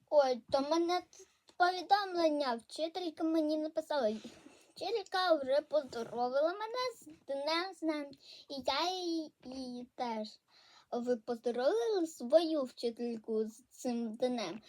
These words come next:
Бо сьогодні свято, День знань. Воно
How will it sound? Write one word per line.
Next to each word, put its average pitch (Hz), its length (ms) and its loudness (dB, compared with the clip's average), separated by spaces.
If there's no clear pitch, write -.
Бо 311 80 0
сьогодні 392 560 4
свято, 339 720 0
День 302 640 0
знань. 247 480 -2
Воно 294 440 2